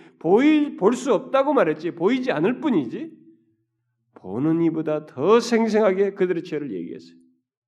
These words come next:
인간들이 그것을 하도 인정하지 않으니까 제비 뽑아봐라 말, 아간을 뽑아내려고 그들에게 다 뽑아봐라 말. 열두 지파에서부터 쭉 좁-, 좁아서 가는 데까지. 그런 작업을 통해서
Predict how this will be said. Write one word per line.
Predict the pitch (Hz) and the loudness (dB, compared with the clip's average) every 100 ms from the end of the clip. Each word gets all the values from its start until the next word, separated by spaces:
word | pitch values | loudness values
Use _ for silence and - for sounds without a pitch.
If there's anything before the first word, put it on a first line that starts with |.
| _ _ _ _ _ _ _ _ _ _ _ _ _ _ _ | _ _ _ _ _ _ _ _ _ _ _ _ _ _ _
인간들이 | - 160 180 170 165 | -2 2 4 4 0
그것을 | 147 170 170 | 0 -2 -2
하도 | 180 175 | -2 0
인정하지 | 160 170 170 160 | 0 2 0 0
않으니까 | 160 160 160 | -2 -4 -6
제비 | - 156 175 | -4 -2 -2
뽑아봐라 | 180 165 160 139 | -2 -2 0 -4
말, | 90 90 | -6 -4
아간을 | 135 156 160 | 0 2 0
뽑아내려고 | 175 175 165 131 113 113 - - _ _ - | 0 2 2 2 -4 -8 -14 -20 _ _ -6
그들에게 | 185 196 190 185 | 2 4 4 2
다 | 180 - | -2 -14
뽑아봐라 | - 208 214 143 151 | -10 -2 0 2 -2
말. | 95 - - _ _ _ _ _ _ | -4 -14 -20 _ _ _ _ _ _
열두 | - 202 233 | -4 -2 -4
지파에서부터 | 214 226 233 233 247 - - - - - - - - | -6 -4 -4 -4 -8 -14 -20 -20 -20 -20 -20 -18 -4
쭉 | |
좁-, | 240 233 | -4 -2
좁아서 | 233 226 196 | 0 2 2
가는 | 170 131 | -2 -6
데까지. | 139 110 90 - _ _ _ _ _ _ _ - | -6 -10 -10 -18 _ _ _ _ _ _ _ -6
그런 | 185 233 294 294 | 2 4 6 4
작업을 | - - 185 262 269 | 0 -2 2 2 2
통해서 | 262 254 247 269 359 | 0 -2 -2 -4 -8